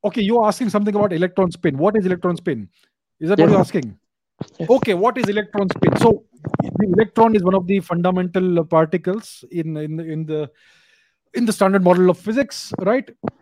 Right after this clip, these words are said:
Speaker 1: And spin is one of the quantum properties of the electron. So the electron is not a classical object that you can see it's rotating or so going in a circle like that. It's just some, it's just, uh, a term that we use.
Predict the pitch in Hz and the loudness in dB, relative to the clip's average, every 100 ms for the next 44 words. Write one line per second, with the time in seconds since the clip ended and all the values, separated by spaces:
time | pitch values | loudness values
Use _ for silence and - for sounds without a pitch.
0 | - 180 - - - 220 254 233 202 - | -20 -20 -20 -14 -4 -2 -2 -4 -10 -12
1 | - 254 294 254 240 233 180 196 202 214 | -4 -2 -2 -2 -2 -2 -2 -2 -2 -4
2 | 170 180 180 175 165 156 160 147 135 147 | -2 -2 0 0 0 0 0 -2 -4 -6
3 | 139 135 131 - 120 101 98 _ 131 - | -6 -4 -6 -10 -16 -14 -16 _ -8 -2
4 | 220 214 196 214 226 220 160 156 233 - | 0 2 0 0 0 0 0 0 -2 -4
5 | - 180 - 151 - 180 175 160 151 180 | -12 -12 -6 -6 -4 -2 0 0 -2 -4
6 | 160 175 170 147 175 165 156 131 131 160 | -4 -6 -8 -8 -6 -4 -4 -6 -4 -4
7 | 151 156 147 143 165 139 147 151 143 135 | -2 -2 -2 -4 -4 -2 0 -2 -6 -6
8 | 139 139 147 135 135 131 151 - _ - | -8 -4 -4 -4 -4 -6 -6 -10 _ -18
9 | 208 175 160 151 233 - - _ - 180 | -14 -14 -6 -2 -2 -2 -14 _ -6 -4
10 | 180 190 180 196 175 151 220 - _ _ | -4 -10 -8 -6 -8 -6 -8 -8 _ _
11 | 170 170 165 _ - 175 - 185 220 208 | -12 -10 -12 _ -16 -12 2 4 4 2
12 | 208 185 185 175 233 220 | -2 -2 -2 -2 -4 -8